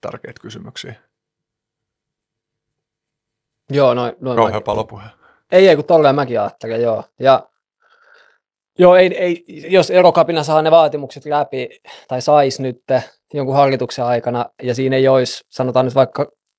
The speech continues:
Speaker 2: kansan enemmistön tukea taustalla, niin joo, mä uskon kans, että se johtaisi huono-, <laughs> huonoon tilanteeseen. Tai toi ei ainakaan kauhean rakentavaa. Et siitä tulisi just toi ongelma, että se backlash olisi varmaan aika iso.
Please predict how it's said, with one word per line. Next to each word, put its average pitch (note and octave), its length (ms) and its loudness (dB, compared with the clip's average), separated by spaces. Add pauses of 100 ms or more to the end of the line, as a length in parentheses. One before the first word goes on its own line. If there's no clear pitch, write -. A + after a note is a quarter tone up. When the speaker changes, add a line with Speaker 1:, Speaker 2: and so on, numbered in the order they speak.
(160)
Speaker 2:
kansan C#3+ 320 -2
enemmistön B2+ 640 -2
tukea A#2 300 -6
taustalla, A#2 540 -6
niin A#2+ 140 -10
joo, A#2 340 -2
mä C3 100 2
uskon B2 320 -2
kans, A#2 220 0
että G#2+ 120 -14
se B2 80 -8
johtaisi A#2 440 -6
huono-, C3 340 -2 (120)
<laughs> - 120 -8
huonoon C3 320 4
tilanteeseen. - 760 -8 (840)
Tai B2+ 180 0
toi C3 120 2
ei B2 80 6
ainakaan A#2+ 240 0
kauhean B2 240 -4
rakentavaa. G2+ 600 -4 (440)
Et - 100 -20
siitä A#2+ 200 -10
tulisi A#2+ 260 -8
just - 140 -16
toi A2 240 -6 (140)
ongelma, F#2+ 500 -10
että - 120 -14
se A#2+ 200 -10
backlash A#2 540 -2
olisi A#2 160 -12
varmaan A2+ 240 -12
aika - 140 -18
iso. B2 240 -12